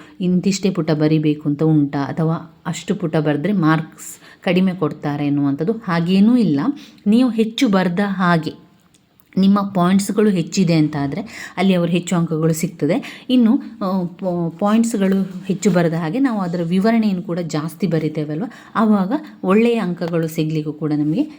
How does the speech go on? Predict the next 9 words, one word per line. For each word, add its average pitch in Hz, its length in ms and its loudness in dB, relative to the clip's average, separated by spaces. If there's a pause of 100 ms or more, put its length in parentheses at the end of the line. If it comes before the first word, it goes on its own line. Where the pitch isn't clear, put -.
(200)
ಸಹಾಯ 156 380 -2
ಆಗ್ತದೆ. 214 840 -6
ಇನ್ನು 277 320 4
ಓದಿಯೇ 208 460 0
ಆಗಲಿಲ್ಲ 220 680 0
ಅಂತ 175 260 -6 (420)
ನೀವು 180 200 2
ಚಿಂತೆಯನ್ನು 220 600 2
ಮಾಡಬೇಡಿ, 147 560 0